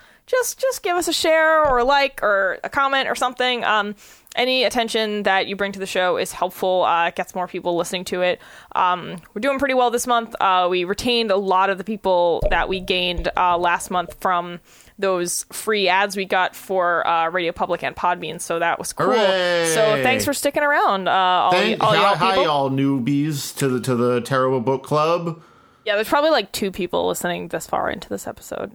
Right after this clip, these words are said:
Speaker 1: Um,
Speaker 2: Yeah.
Speaker 1: but
Speaker 2: <laughs> We go into all the technical shit, uh, all the non-patrons or
Speaker 1: Oh,
Speaker 2: whatever,
Speaker 1: you know
Speaker 2: just
Speaker 1: what? You know what I can do to sweeten the pot? Okay, if you've, if you've made it this far,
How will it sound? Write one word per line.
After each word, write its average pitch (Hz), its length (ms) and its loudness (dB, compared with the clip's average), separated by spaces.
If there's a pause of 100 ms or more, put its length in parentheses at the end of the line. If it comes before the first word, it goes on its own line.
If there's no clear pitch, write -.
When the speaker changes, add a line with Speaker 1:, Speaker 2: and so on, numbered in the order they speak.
(120)
Speaker 1:
Um, 175 340 -2
Speaker 2:
Yeah. 107 200 0
Speaker 1:
but 160 680 0
Speaker 2:
<laughs> - 20 -
We 127 140 2
go 143 200 2
into 143 320 0
all 127 120 4
the 123 60 -2
technical 120 500 -2
shit, 110 300 -2
uh, 113 280 2
all 131 160 2
the 127 180 2
non-patrons 120 800 0
or - 40 2
Speaker 1:
Oh, 247 40 6
Speaker 2:
whatever, 254 160 6
Speaker 1:
you 233 100 4
know 247 140 6
Speaker 2:
just 277 160 2
Speaker 1:
what? - 60 -10
You 247 80 2
know 247 80 6
what 269 100 2
I 294 80 2
can 330 100 0
do 254 120 2
to 240 80 -2
sweeten 233 280 -2
the 220 80 0
pot? 196 300 2
Okay, 180 300 0
if - 120 -6
you've, 269 220 -4
if - 160 -6
you've 277 100 -2
made 277 140 2
it 247 80 -2
this 214 140 -4
far, - 320 -2